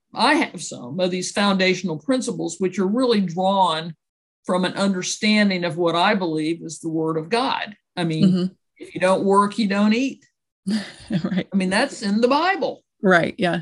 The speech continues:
Speaker 1: So, I mean, these are the kinds of things that you, you, you can learn, and then you draw from those life principles that are guiding you, uh, morally and spiritually and personally.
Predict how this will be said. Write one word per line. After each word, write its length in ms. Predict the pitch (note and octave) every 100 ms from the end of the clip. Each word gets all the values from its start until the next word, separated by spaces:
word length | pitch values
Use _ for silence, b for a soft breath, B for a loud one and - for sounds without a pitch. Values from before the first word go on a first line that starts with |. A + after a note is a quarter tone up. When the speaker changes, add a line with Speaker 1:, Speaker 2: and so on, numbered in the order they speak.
| -
Speaker 1:
So, 60 | G#3+
I 100 | G#3
mean, 180 | A#3+ C4
these 260 | E4 F4+ F4
are 80 | D#4
the 120 | A#3+
kinds 380 | A#3 B3+ B3+ A3+
of 80 | A#3
things 280 | G3+ F#3+ F#3+
that 120 | F3
you, 320 | F#3+ F#3 F#3 -
you, 360 | F#3 F3+ G3 F#3
you 60 |
can 240 | F3 F3+ F3+
learn, 600 | G#3 C4 A#3 F#3 F3+ F#3
and 180 | F3 G3
then 160 | G#3+
you 180 | G#3 F#3
draw 420 | F#3+ A3+ B3+ C4
from 320 | - A3+ F#3
those 520 | F#3+ G3 G3 F#3+ - - _ _ _ _ _ _ _ G3+
life 500 | G3 A#3 D#4+ - -
principles 580 | G3+ E3 - D#3+ E3+ F3+
that 120 | E3
are 100 | E3+
guiding 500 | E3 F3 F#3 F3+ F3
you, 480 | E3+ E3+ E3 E3 -
uh, 140 | D#3+
morally 880 | D3+ E3+ G3 A3+ A#3+ F3 C#3 C#3 - D#3+
and 100 | D#3
spiritually 880 | - F#3+ E3+ D#3+ - D#3 E3+ F3
and 160 | C#3+ D3
personally. 800 | - C4+ - - D3 C#3+ D3+ F3